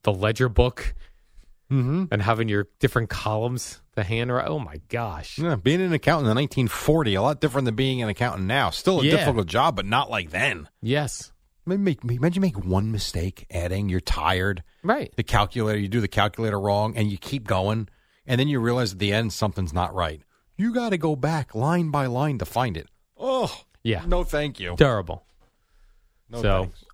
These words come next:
Speaker 1: I mean, I don't know how long this is gonna last with Rutgers.
Speaker 2: I
Speaker 1: Uh,
Speaker 2: hope not long.
Speaker 1: And what that means for the students. It sucks. Like, what if you're a senior? Or not even a senior. You, you've paid your tuition.
Speaker 2: Yeah. You
Speaker 1: And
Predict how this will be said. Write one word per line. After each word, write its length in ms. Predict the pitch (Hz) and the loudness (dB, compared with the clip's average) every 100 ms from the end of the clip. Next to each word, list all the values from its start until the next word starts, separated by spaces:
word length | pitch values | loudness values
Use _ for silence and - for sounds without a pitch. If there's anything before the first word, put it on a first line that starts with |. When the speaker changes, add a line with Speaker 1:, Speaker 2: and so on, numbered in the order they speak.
| - | 2
Speaker 1:
I 60 | |
mean, 140 | 143 135 | 4 4
I 100 | 143 | 4
don't 100 | 147 | 4
know 80 | 131 | 4
how 120 | 135 | 4
long 180 | 135 131 | 4 2
this 200 | 120 - | 0 -4
is 100 | 104 | -2
gonna 200 | 123 107 | 0 0
last 360 | 113 135 143 | 0 0 -2
with 120 | 160 147 | -4 -2
Rutgers. 600 | 156 151 165 160 - - _ _ _ _ _ _ - | -2 -2 -2 -4 -8 -18 _ _ _ _ _ _ 0
Speaker 2:
I 120 | 156 | 6
Speaker 1:
Uh, 160 | 170 113 | 6 6
Speaker 2:
hope 80 | 196 | 4
not 200 | 202 143 | 4 4
long. 460 | 185 175 151 151 | 4 4 2 2
Speaker 1:
And 100 | 127 | 2
what 160 | 127 127 | 2 4
that 160 | 123 | 2
means 200 | 123 131 - | 2 0 0
for 80 | |
the 80 | 110 | -4
students. 400 | - 165 156 120 | -2 0 0 -2
It 100 | 170 | -4
sucks. 320 | - 277 - | 0 -2 0
Like, 140 | 151 185 | -2 0
what 100 | 233 | -2
if 80 | 240 | -2
you're 160 | 190 | -2
a 40 | 139 | -2
senior? 580 | - 147 214 107 76 - _ _ | -4 -4 -2 -4 -6 -14 _ _
Or 60 | 175 | -4
not 180 | 254 339 | -2 -2
even 180 | 175 120 | -2 -2
a 40 | |
senior. 300 | - 104 95 | -2 -4 -2
You, 180 | 135 - | -4 -4
you've 180 | 147 143 | -6 0
paid 260 | - 180 175 | 0 0 -6
your 120 | 175 | -6
tuition. 480 | 156 151 165 113 104 | -6 -6 -6 -8 -8
Speaker 2:
Yeah. 60 | 139 - _ _ _ _ _ _ _ _ _ _ | -10 -16 _ _ _ _ _ _ _ _ _ _
You 80 | |
Speaker 1:
And 20 | 135 | 0